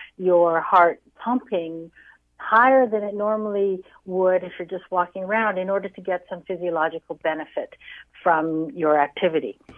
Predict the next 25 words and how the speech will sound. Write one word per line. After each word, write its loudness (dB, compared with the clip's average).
So 6
the -2
ten -4
thousand -6
steps -4
has -6
been -8
fantastic -4
in -8
the -8
sense -2
that -4
it -4
got 0
people 0
to 2
actually -2
just -12
get -4
off -4
the -16
couch -10
if -10
you're -8
sedentary. -4